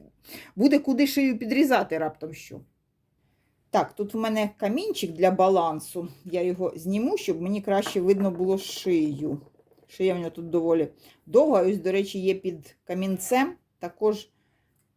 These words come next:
пустий гнилий корінь. А я хочу ось отут підрізати. Так, це тут коко-чіпсу теж заберу. Думаю, що ось отут якраз буде добре.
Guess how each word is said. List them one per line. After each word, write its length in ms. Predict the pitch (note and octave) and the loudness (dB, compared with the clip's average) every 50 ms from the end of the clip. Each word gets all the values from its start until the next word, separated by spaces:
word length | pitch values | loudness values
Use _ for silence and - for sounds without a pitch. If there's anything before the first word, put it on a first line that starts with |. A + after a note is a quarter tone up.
| _ _ _ _ _ _ | _ _ _ _ _ _
пустий 420 | - G#3 G#3+ - - - B3 B3+ A3 | -8 -6 -6 -6 -4 0 2 2 4
гнилий 360 | G3+ G#3 G3+ G3+ G#3+ G#3+ G3+ | 4 4 4 4 4 2 0
корінь. 500 | G#3 _ - E3+ D3 A#2 G#2+ G#2 G2+ - _ _ _ _ _ _ _ _ _ _ _ _ _ _ _ _ _ _ _ _ _ _ _ _ - - _ - | -4 _ -4 -2 -2 -2 -4 -8 -10 -12 _ _ _ _ _ _ _ _ _ _ _ _ _ _ _ _ _ _ _ _ _ _ _ _ -20 -20 _ -12
А 60 | - | -4
я 200 | D3+ E3+ G#3+ B3+ | 0 2 2 2
хочу 400 | B3+ - A#3 A3 A3 - A3+ - _ - | 2 0 -2 -2 -2 -4 -12 -12 _ -2
ось 220 | G3 B3 B3 - | -2 -2 0 -2
отут 440 | A#3+ A#3+ - F#3 E3 - - - _ _ _ _ _ _ _ _ _ _ _ _ _ | -4 -4 -4 -10 -10 -10 -10 -20 _ _ _ _ _ _ _ _ _ _ _ _ _
підрізати. 720 | - G#3 - F3 E3 F3+ E3+ C#3+ D3+ D3 D3 - D3 D3 D3 - _ _ _ | -10 -8 -6 -4 -2 -2 -2 -2 -2 -4 -4 -6 -10 -10 -10 -12 _ _ _
Так, 180 | _ - - - _ | _ -20 -20 -20 _
це 220 | - - - - - _ | -18 -16 -14 -16 -16 _
тут 280 | - - - _ _ _ _ _ _ _ _ _ _ | -20 -20 -20 _ _ _ _ _ _ _ _ _ _
коко-чіпсу 960 | _ - E3+ E3+ - - D#3 D#3 - - - - E3+ D#3+ - - - - A#3+ G3+ | _ -14 -14 -14 -10 -12 -12 -12 -12 -14 -14 -10 -10 -10 -10 -10 -12 -10 -10 -10
теж 260 | - - C4+ D4 C#4+ | -6 -2 0 0 0
заберу. 600 | A#3+ B3 C4+ B3+ B3 C4 C#4 C#4 D4 D4+ D4+ D4 - _ _ _ _ _ _ _ _ _ _ _ _ _ _ _ _ _ _ _ _ - | 2 2 0 2 4 4 4 4 4 0 0 -2 -6 _ _ _ _ _ _ _ _ _ _ _ _ _ _ _ _ _ _ _ _ -16
Думаю, 380 | - E3 E3+ F3+ F#3 F3+ F3 | -12 -10 -8 -6 -6 -6 -6
що 260 | F3 - - F#3+ - - | -8 -8 -8 -8 -8 -6
ось 240 | - F#3+ F3+ F#3 - | -4 -6 -6 -4 -8
отут 300 | F3 - - C4+ D4 - | -12 -10 -8 -8 -6 -4
якраз 340 | F#3 D#3+ - G3+ A3 B3 A3 | -6 -6 -4 -2 -2 -2 -2
буде 260 | G3 F#3 G#3+ G3+ G#3 | 0 0 4 2 2
добре. 560 | G3 F3 F3 F3+ E3 C#3+ C3+ C3+ - G2 C3+ | 2 2 2 2 2 2 0 -4 -10 -10 -12